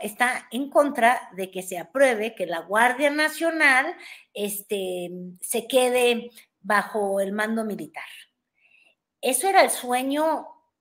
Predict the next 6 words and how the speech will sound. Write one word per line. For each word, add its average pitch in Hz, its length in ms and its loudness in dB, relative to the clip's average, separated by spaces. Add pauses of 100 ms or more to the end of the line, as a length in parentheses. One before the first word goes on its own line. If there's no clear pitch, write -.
(100)
no 254 220 -4
sé 370 160 -8
si 202 200 -6
erótico, 180 640 -10 (800)
pero 185 420 -8
casi, - 600 -10